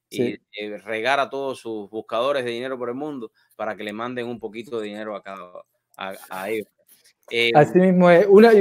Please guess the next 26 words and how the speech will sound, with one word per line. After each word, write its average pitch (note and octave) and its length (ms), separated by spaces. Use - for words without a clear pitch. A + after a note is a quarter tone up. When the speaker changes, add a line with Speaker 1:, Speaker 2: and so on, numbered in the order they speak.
Speaker 2:
una A3 200
última F#3+ 380
cosa, G#3+ 280
porque D3 260
ya D#3 120
aquí E3+ 160
ya F3+ 120
son F3 240
ya F#3 120
la, D#3+ 240
la, C#3+ 280
casi F#3 260
la D#3+ 140
una F3 160
de E3+ 40
la D3+ 100
mañana, D3+ 720
eh, C#3 100
Dariel, D3+ 340
y D#3 60
tengo D#3 180
casi E3 300
que D3 220
ir D#3+ 120
a D#3+ 60
dormir, F#3 420